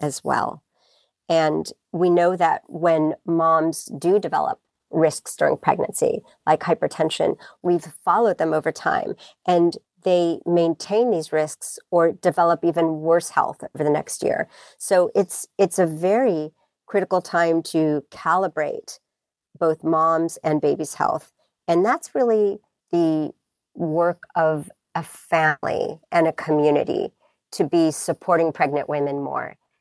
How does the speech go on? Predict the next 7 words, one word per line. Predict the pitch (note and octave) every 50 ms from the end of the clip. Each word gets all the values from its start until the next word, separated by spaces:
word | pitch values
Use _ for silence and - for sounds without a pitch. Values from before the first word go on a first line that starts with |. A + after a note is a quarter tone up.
| _ _ _
and | - D#3+ D3+ D3+
not | D#3 D#3+ D#3 C#3+ - _ _ -
s-, | - - - - -
leave | E3 D3+ D#3+ E3 D#4+ D3+ C4 C#3+ - - _
all | - - D#3+ D3+ D3+ D3+ C#3+ C#3+ - - _ _ _ -
of | E3+ D#3 C#3+ C#3+
the | - D3+ D3 D3 D3 -